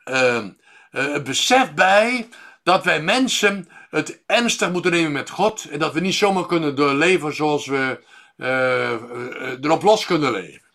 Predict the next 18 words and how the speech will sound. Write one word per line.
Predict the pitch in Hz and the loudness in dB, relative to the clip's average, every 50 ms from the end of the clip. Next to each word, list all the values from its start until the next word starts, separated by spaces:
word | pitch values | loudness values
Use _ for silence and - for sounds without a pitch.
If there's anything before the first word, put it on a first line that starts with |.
| _ _ _ | _ _ _
Ik | _ | _
zeg, | - 113 107 | -16 -14 -4
"Oh, | 113 160 202 | 0 2 2
is | 220 202 | 2 2
dat | 233 220 - | 0 0 2
zo? | - 240 254 320 320 - _ | 2 2 2 2 0 -4 _
Is | - 160 | -8 -6
dat | 165 175 170 | -6 -4 -2
zo | - 220 | -2 0
dat | 214 202 190 170 | 0 0 0 -2
dat, | 190 180 - | -4 -4 -2
dat, | - 185 - - _ - | -4 -4 -4 -4 _ -4
dat | 175 165 156 147 | -4 -4 -4 -4
besef | 151 147 - 170 151 | -10 -6 -6 -6 -2
bijbrengt?" | 151 170 175 175 170 175 190 220 233 - - _ _ _ _ _ _ _ _ _ _ _ _ _ _ _ _ _ _ _ _ _ _ _ _ _ _ _ _ _ _ _ _ _ - - - _ | 0 0 0 0 -4 -8 -10 -12 -14 -20 -20 _ _ _ _ _ _ _ _ _ _ _ _ _ _ _ _ _ _ _ _ _ _ _ _ _ _ _ _ _ _ _ _ _ -20 -20 -20 _
Ik | _ - 127 | _ -8 -2
zeg, | - 190 190 180 | 2 4 4 6
ehm, | 175 175 170 170 165 151 | 6 6 6 6 4 2